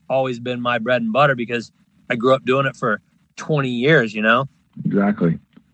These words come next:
Speaker 2: What are your, what are some of your favorite moments from, you know, your running background or maybe your coaching career or any, any of your favorite, favorite moment,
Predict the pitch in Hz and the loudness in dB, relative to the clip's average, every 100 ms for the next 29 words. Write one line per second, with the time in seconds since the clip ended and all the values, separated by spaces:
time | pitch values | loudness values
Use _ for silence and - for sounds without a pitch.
0 | _ - 123 185 220 190 165 151 127 139 | _ -4 -2 0 0 0 2 0 0 -2
1 | 196 180 185 160 123 113 107 - 127 117 | -2 -2 0 0 0 0 0 0 0 0
2 | 92 - - - 104 101 85 69 - - | -2 -8 -20 -2 0 2 0 -4 -10 -16
3 | _ _ - 104 98 92 90 87 - - | _ _ -4 -2 0 0 0 -2 -6 -4
4 | 98 92 92 95 95 101 101 95 95 90 | -2 0 0 2 0 2 2 2 2 2
5 | 98 - 98 98 95 92 85 82 90 95 | 0 0 -2 0 0 0 0 0 0 0
6 | 92 85 - - - 95 - 95 95 98 | 0 -2 -2 -2 -2 -4 -2 0 2 0
7 | 95 90 85 - _ _ - - 156 175 | 0 -2 -2 -6 _ _ -20 -4 0 2
8 | 165 143 170 156 127 117 131 110 110 107 | 0 0 0 2 0 0 -4 0 -2 -2
9 | - 135 113 101 101 92 | -2 -2 0 0 0 -2